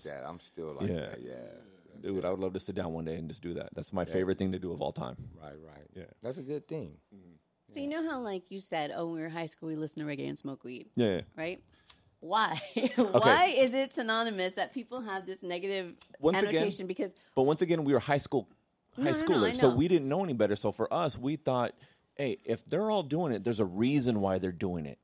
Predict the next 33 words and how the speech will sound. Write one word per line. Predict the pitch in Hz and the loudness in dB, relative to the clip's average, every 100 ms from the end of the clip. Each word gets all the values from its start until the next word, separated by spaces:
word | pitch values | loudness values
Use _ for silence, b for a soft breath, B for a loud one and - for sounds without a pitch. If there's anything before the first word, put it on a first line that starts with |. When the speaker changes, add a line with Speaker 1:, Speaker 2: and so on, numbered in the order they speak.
| - | -8
Speaker 3:
Why | 180 | -6
do | 185 | -6
you | 175 | -8
think | 170 170 | -10 -8
that | 160 | -8
reason | 156 156 156 | -8 -8 -10
is | 147 | -4
now? | 147 | 2
Speaker 2:
We | 120 131 | 6 8
didn't, | 135 127 123 | 6 4 2
well, | 110 104 90 | 2 2 2
Speaker 3:
Oh, | 147 | -2
you | 147 147 | -4 -8
didn't | 131 | -4
know | 117 | 4
Speaker 2:
we | 143 | 6
didn't | 160 165 | 8 6
know | 170 | 6
Speaker 3:
then. | 233 | 6
Speaker 2:
back | 123 92 | 4 4
then. | - 90 78 | 0 -2 -2
So | - 113 | 0 2
back | 120 117 | 2 0
then, | 156 190 | -2 -2
it | 139 | 0
was | 107 98 | 0 0
like, | 104 101 - 107 - _ _ _ - | -2 -4 -12 -20 -20 _ _ _ 0
they're | 135 156 | 0 4
doing | 185 185 | 2 2
it | 156 | -2
for | 123 | -2
a | 101 | 0
reason. | 107 147 98 80 | 0 -2 -4 -8